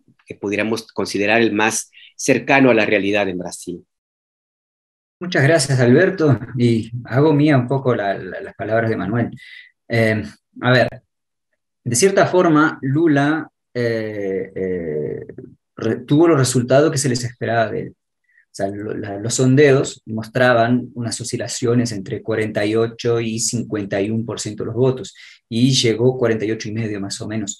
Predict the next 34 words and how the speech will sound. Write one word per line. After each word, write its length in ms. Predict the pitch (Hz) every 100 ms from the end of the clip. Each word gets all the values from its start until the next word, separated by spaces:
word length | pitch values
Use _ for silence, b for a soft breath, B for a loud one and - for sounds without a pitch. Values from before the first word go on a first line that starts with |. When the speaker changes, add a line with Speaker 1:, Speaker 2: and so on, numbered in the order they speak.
| B B B
Speaker 2:
O 80 | -
sea 260 | 120 135 135
que, 360 | 139 131 - -
de 100 | 131
cierta 220 | 185 190
forma, 220 | 208 226
no 100 | 202
es-, 160 | 160 -
no 120 | 135
despuntó. 600 | 120 113 113 170 120 - -
Claro 300 | 196 170 123
que, 320 | 127 127 - _ _ -
eh, 180 | 117 120 120
habían 400 | 123 147 147 131
varias 400 | 135 156 135 135
indicaciones 800 | 123 120 143 - 139 131 143
que 160 | - 127
podría 420 | - 113 120 135
llegar 540 | 131 120 110 113 117 113
a 160 | 110
tener 300 | 110 104 117
cincuenta 480 | 117 110 110 113 104
por 120 | 95
ciento, 320 | - 113 120 117
o 40 |
sea, 160 | 104 92
hacer 240 | - 113
el, 160 | 107 101
el, 240 | 104 101
el 100 | 92 90
electo 260 | 110 117
en 60 | 120
primera 280 | 123 110 104
vuelta, 320 | 120 120 -